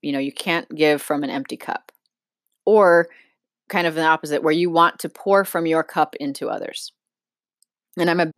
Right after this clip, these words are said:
big believer in that. But one of the things I want to make sure that we're doing is not just that we're pouring from our cup into others so that we just have enough to get by. What I want to see is our cup overflowing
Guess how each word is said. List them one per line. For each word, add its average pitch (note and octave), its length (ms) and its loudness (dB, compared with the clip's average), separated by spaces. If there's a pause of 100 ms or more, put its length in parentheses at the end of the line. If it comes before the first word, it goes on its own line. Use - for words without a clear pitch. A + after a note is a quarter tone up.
big F3+ 180 4
believer D3+ 340 0
in - 140 -10
that. E2+ 200 -12 (1080)
But B3+ 280 4
one F#3+ 180 0
of B3+ 60 2
the B3+ 80 4
things F3 340 -6
I G#3+ 160 2
want G3+ 240 -2
to - 80 -12
make D3 180 -6
sure D3 220 -6
that C#3 120 -8
we're C3+ 120 -4
doing C3+ 480 -8 (680)
is F3 140 2
not G#3+ 220 2
just C4 180 -4
that G#3 100 4
we're E3+ 120 4
pouring F3 420 0
from D#3+ 200 -4
our D3 120 0
cup - 260 -2
into C#3 260 -6
others C3+ 640 -2 (840)
so - 140 -2
that D3+ 140 2
we D3+ 100 2
just D3 180 -2
have D3+ 180 0
enough C3+ 480 -2
to C#3 120 -4
get - 180 -4
by. D3+ 500 0 (580)
What D#3 140 0
I A3+ 140 2
want F#3 180 0
to C#3+ 60 -4
see C#3+ 220 -4
is C3+ 100 -4
our E3 160 0
cup E3+ 260 -8
overflowing D#3 1000 -4